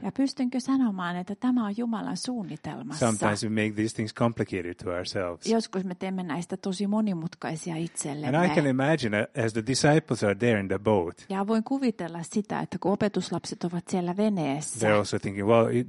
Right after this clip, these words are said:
Speaker 2: doesn't really feel like a, a mi-, being on a mission."
Speaker 1: Ja ehkä he ajattelivat, ettei oikein tunnu siltä, että olen nyt lähetysmatkalla.
Speaker 2: And by the way, how come that we are without Jesus?
Speaker 1: Ja miten se on, että kun olemme Jeesuksen kanssa,
Speaker 2: We are not doing any,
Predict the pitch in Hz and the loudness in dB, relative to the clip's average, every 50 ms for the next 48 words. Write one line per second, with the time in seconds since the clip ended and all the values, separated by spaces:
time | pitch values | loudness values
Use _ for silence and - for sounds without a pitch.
0 | - 127 131 117 113 107 - - - - 107 107 110 98 - - - 120 113 110 | 2 4 4 4 4 0 -2 -6 -6 -4 0 2 2 2 2 2 4 6 6 6
1 | 98 95 90 90 90 - 101 90 90 - _ - - - - 104 98 107 110 110 | 6 4 0 -2 -2 -2 -4 -4 -4 -6 _ -20 -20 -6 -4 -2 0 2 2 2
2 | 113 - - 139 123 117 110 107 104 101 101 104 104 110 104 - - - 85 - | 2 4 4 6 6 8 6 4 2 0 0 2 2 2 2 2 0 -2 -4 -4
3 | - 104 - - - _ - 117 107 - - - - 190 190 196 190 - 196 185 | -8 -16 -18 -18 -18 _ -4 -4 -4 -4 -4 -2 -2 0 0 -2 -2 -2 -2 0
4 | 185 190 202 190 190 - - 185 175 175 165 175 175 185 175 - 185 180 185 180 | 0 2 0 0 0 -2 -2 -2 -2 0 -2 -2 -2 -2 -4 -2 0 -2 0 0
5 | - 185 180 - 233 220 190 175 - 160 - - 165 151 143 - - - 127 - | -2 -4 0 2 2 2 2 0 -4 -8 -6 -6 -6 -6 -6 -6 -6 -8 -8 -8
6 | - - 143 147 143 147 147 151 - - 165 156 156 - - - - - 127 135 | -8 -10 -8 -6 -6 -6 -6 -6 -6 -6 -6 -6 -6 -8 -8 -10 -8 -8 -8 -10
7 | - - - - - - 131 143 - - 127 117 113 117 143 160 180 170 160 147 | -10 -10 -12 -12 -10 -10 -10 -10 -8 -8 -6 -6 2 4 6 6 6 4 4 4
8 | 123 110 104 92 117 127 143 147 - - 170 175 170 151 143 123 - - 123 113 | 4 2 0 0 0 0 0 0 -2 -4 -4 -4 -2 0 -2 -4 -2 -2 -2 0
9 | 110 107 110 117 113 120 113 117 113 107 107 101 107 104 101 104 104 120 123 - | 2 4 4 4 2 0 0 0 0 0 -2 -2 -4 -4 -4 -4 -6 -8 -10 -12
10 | - _ - 202 202 208 226 247 - 285 269 226 - 214 - - 220 233 233 214 | -16 _ -10 -6 -2 -2 -2 0 2 0 0 0 0 -4 -4 -2 -2 -2 0 -2
11 | 190 185 - 185 180 - 190 185 185 190 185 190 196 208 214 202 196 202 196 - | -4 -4 -8 -10 -6 -6 -4 -4 -4 -4 -4 -4 -4 -2 -2 -4 -4 -6 -8 -8
12 | - 185 175 175 - 208 202 196 170 165 - - - - 160 151 143 117 123 123 | -8 -8 -8 -6 -4 -2 -2 -2 -2 -4 -6 -8 -8 -6 -6 -6 -4 -2 -2 -2
13 | 127 143 160 170 147 131 139 135 127 123 127 131 127 123 117 110 | -2 -2 -2 -4 0 2 4 4 4 4 4 4 2 2 2 0